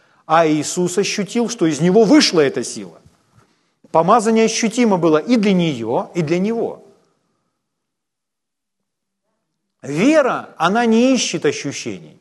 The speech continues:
Вере нужно слово. Вера — это убеждённость. И когда мы ведомы верой, то мы не ведомы чувствами.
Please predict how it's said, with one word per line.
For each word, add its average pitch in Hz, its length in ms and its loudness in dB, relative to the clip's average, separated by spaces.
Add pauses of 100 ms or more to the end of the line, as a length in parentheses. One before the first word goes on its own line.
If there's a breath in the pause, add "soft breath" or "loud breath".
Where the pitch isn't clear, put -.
(300)
Вере 247 280 2
нужно 202 300 2
слово. 123 480 -2 (540)
Вера — 233 260 4
это 208 200 2
убеждённость. 170 1040 0 (540)
И 143 60 -10
когда 175 280 2
мы 208 120 2
ведомы 180 520 2
верой, 190 540 0 (360 soft breath)
то 170 100 0
мы 214 140 4
не 220 120 4
ведомы 196 380 2
чувствами. 113 580 -4